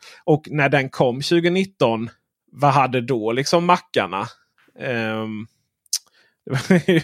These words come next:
det var ju inget, det var ju, nej,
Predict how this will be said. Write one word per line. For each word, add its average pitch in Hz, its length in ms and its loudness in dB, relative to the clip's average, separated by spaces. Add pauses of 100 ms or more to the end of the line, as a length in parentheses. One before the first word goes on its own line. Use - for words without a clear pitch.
det 190 500 0
var 185 260 4
ju 165 260 2
inget, 151 380 0 (240)
det 170 200 4
var 165 120 2
ju, 160 240 4 (520)
nej, 113 320 2